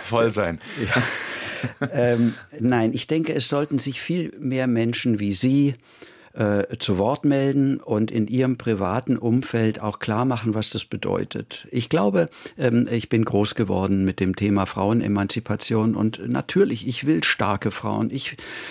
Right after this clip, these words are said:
Speaker 2: ähm, ich, ähm, angefangen bei der eigenen Frau, aber über, in meinem Verlag, ich,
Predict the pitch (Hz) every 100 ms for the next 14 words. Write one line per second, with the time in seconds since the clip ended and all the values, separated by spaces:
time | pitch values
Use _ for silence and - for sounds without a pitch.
0 | - - 120 123 120 131 - - 127 131
1 | 131 - 143 139 - 156 143 - 139 135
2 | 135 131 135 147 185 160 131 - 127 131
3 | 127 131 135 151 143 - - 127 139 135
4 | 135 147 139 143 139 135 151 - 127